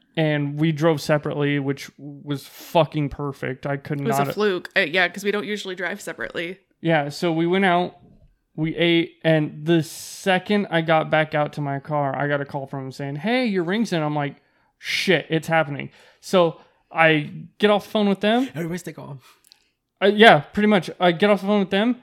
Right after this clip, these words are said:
Speaker 1: and I just got done talking with Julia, like, yeah, because we had talked about doing photos for, for a while.
Speaker 2: Oh,
Speaker 1: And
Speaker 2: yeah, 'cause Aaron did my hair that morning,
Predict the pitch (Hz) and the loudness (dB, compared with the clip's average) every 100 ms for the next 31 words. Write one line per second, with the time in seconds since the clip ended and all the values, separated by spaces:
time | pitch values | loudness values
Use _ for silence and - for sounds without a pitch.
0 | - 208 196 - 233 202 - 202 214 202 | -2 0 0 0 0 0 0 0 0 0
1 | 208 175 175 180 170 160 156 170 156 151 | 2 2 0 0 -2 -4 -4 -2 -2 -2
2 | 147 139 135 _ - _ _ _ 185 175 | -4 -8 -20 _ -20 _ _ _ -6 -6
3 | - _ 190 180 196 170 240 226 165 147 | -6 _ -8 -2 -2 0 0 0 -2 -12
4 | 170 165 - 190 180 175 170 156 170 165 | -16 -16 -8 -8 -6 -2 0 0 -4 -4
5 | 147 - 170 156 147 - 147 139 135 - | -6 -4 -4 -4 -8 -10 -10 -10 -14 -20
6 | _ - 165 147 143 160 220 208 165 165 | _ -10 -6 -6 -4 0 2 2 2 2
7 | 156 156 359 - 262 - 277 277 277 240 | 2 4 2 -2 -6 -6 -4 -4 -2 -4
8 | 220 240 240 233 - 196 185 175 190 | -4 -4 -4 -4 -6 -8 -6 -6 -4